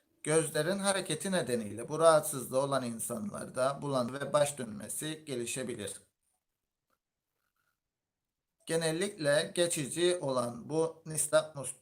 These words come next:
türü Meniere hastalığı, yani iç kulak bozukluğu olan kişilerde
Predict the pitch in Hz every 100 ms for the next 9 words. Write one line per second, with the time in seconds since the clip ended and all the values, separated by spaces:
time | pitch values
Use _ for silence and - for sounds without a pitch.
0 | _ 127 120 131 170 185 _ - 147 160
1 | 143 127 123 123 - 110 107 113 120 156
2 | 151 147 151 160 - - - - 175 170
3 | 170 139 135 123 - 117 117 123 120 123
4 | 123 131 - 120 110 107 98 113 143 180